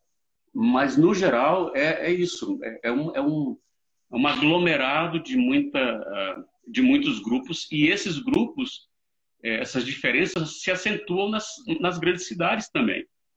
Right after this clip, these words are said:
Mesmo nas pequenas, nós moramos numa pequena cidade, você tem uma região que o pessoal fala mais o Sipedi,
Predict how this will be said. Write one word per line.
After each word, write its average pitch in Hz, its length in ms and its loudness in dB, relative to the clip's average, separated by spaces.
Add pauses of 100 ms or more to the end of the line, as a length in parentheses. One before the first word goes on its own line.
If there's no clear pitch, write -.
(140)
Mesmo 220 300 0
nas 180 140 -2
pequenas, 139 420 -4
nós 113 100 0
moramos 151 280 0
numa 160 140 0
pequena 214 300 -4
cidade, 131 520 -2
você 165 320 -8
tem 104 400 0 (480)
uma 120 220 2
região 110 540 0 (120)
que 101 440 -4
o - 60 -10
pessoal 107 440 -2
fala 107 240 0
mais 101 280 0
o 98 60 -8
Sipedi, 143 800 -2